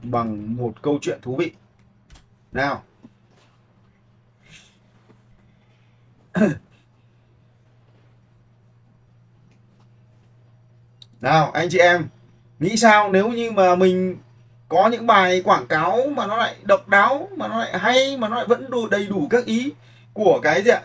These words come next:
Của cái phần quảng cáo này. Đấy, đúng không? Xong mình chỉ việc là gì ạ? Gắn link của mình vào thôi. Trời ơi, dễ không? Đấy.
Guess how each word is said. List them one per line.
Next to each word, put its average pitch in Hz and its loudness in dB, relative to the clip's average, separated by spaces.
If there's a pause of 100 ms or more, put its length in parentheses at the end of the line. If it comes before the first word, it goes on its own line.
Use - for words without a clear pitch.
(140)
Của 180 0
cái 175 -8
phần 190 -4
quảng 196 -2
cáo 160 0
này. 220 -4 (460)
Đấy, 220 0 (360)
đúng 202 -8
không? 233 -2
Xong 214 -6
mình 196 -4
chỉ 165 -8
việc 185 2
là 185 -2
gì 190 -2
ạ? - -4 (200)
Gắn 175 -2
link 254 4
của 208 -6
mình 196 -2
vào 220 2
thôi. 285 -4
Trời 202 -6
ơi, 240 -2
dễ 240 -8
không? 285 4 (500)
Đấy. 160 0